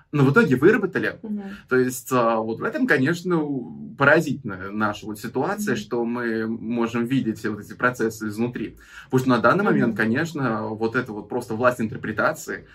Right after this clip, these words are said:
Speaker 1: то есть, э, из-за которой во многом появляются новости по типу того, что какой-то музей там, а, убрал картины, ну, давай, у-, условно говоря, Бугро, потому
Speaker 2: Мгм.
Speaker 1: что там тёти с сисями и всё это сексуальная объективация женщины.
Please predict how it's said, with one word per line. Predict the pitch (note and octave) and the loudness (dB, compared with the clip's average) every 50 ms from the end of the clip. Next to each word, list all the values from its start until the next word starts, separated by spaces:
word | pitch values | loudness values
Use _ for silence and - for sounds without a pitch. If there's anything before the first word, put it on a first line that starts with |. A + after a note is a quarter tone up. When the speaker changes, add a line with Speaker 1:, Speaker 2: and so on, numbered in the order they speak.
| - - - - - | -20 -20 -12 -4 2
Speaker 1:
то | B2 | 2
есть, | A#2+ A#2 A2+ - A2+ | 2 2 2 0 2
э, | A#2 A2+ A2+ | 2 2 2
из-за | A#2 C3 B2+ B2+ C#3 | 2 0 0 0 0
которой | - C3+ C3 D3 E3+ E3 C#3+ A#2 | -2 -2 0 2 2 2 2 2
во | C3 B2+ | 2 2
многом | C3 C#3+ E3 E3+ D#3+ C#3 C3 A#2+ A2 | 2 4 2 2 2 2 2 0 0
появляются | - C3 C3 B2+ B2+ C#3 C3+ B2 A2 - A#2 | 2 4 4 4 4 4 2 0 0 0 -2
новости | A2 A#2+ C#3 D3 C3+ B2+ - B2 | 0 0 0 0 -2 -2 -4 -4
по | - A#2 | -6 -6
типу | A2 B2 A2 A2+ | -6 -6 -8 -6
того, | A2+ B2+ B2+ B2 A#2+ A2+ | -4 -4 -2 0 0 -2
что | A2+ - - G#2+ G2+ | -2 -4 -8 -8 -8
какой-то | - - A2+ - D3 C3+ - A2+ | -8 -6 -2 0 0 0 0 0
музей | G2+ A2 A2 A2 G#2+ B2+ C#3 D3 C#3+ C#3 | -2 -2 -2 -2 0 0 0 0 -2 -2
там, | C#3+ C3+ C3 C3 C3 C3 B2+ B2+ - - - - E3+ - | 0 0 2 4 4 4 2 2 -2 -12 -16 -12 -8 -4
а, | A#2+ A#2+ A2+ A2+ A#2 | -2 0 2 2 2
убрал | B2 B2 A#2 A#2+ C3+ B2 A#2 A2+ A2+ A2+ | 2 0 2 2 2 4 4 2 0 -2
картины, | - A#2+ A#2 A2+ - - C#3 A#2 G#2+ G#2 | -2 -4 -4 -4 -4 -4 -2 -2 -2 -2
ну, | A2 C#3+ - - | -4 -6 -6 -4
давай, | B2+ C3+ C3 A#2 G#2+ - | -2 0 0 0 -2 -4
у-, | D3 D3+ | -6 -2
условно | - F3+ E3 - E3+ D#3 C3+ B2+ A#2 | 0 0 2 4 4 6 6 4 4
говоря, | A2 B2 A#2+ A#2 G#2 | 2 2 2 2 2
Бугро, | G2+ - C#3+ D3 C#3 B2+ D3 F3 G3+ G#3 | 2 0 0 2 4 4 4 4 4 2
потому | - C3 - A#2+ B2 B2+ | 0 -2 0 0 2 2
Speaker 2:
Мгм. | - | 0
Speaker 1:
что | - G#3 G3 G3+ | 0 -2 -2 2
там | C3+ B2 B2 A2+ - - - - - | 2 2 2 0 -4 -8 -16 -8 -2
тёти | - D#3+ D3+ D3 C3+ B2+ | 2 2 2 4 2 0
с | C3 - | 0 0
сисями | - G#3+ A3+ G#3+ - F#3 E3+ D#3 D#3 D3+ D3 D3 C3 | 0 0 0 2 4 4 4 4 4 2 2 2 2
и | C3+ C3+ C3+ C3+ C3 C3 C3 C3 B2+ A#2 A#2 A#2+ B2+ | 2 2 2 2 4 2 2 2 2 2 0 0 -2
всё | C3+ - - B2+ B2+ C#3 | -6 -6 0 2 2 4
это | C#3+ C#3+ C#3+ C#3+ | 2 2 0 -2
сексуальная | C3 - - - - C3+ B2+ A#2 A2+ G#2+ | -6 -6 -8 -6 -2 0 2 2 2 0
объективация | A#2 A2+ G#2+ - B2 B2+ B2+ B2+ - B2+ A#2+ | -2 -4 -6 -4 -2 0 0 0 2 0 2
женщины. | B2 D#3 G3+ A3+ A3+ - - G3 F3 E3+ D#3+ - | 4 4 4 4 4 2 0 0 0 0 0 -2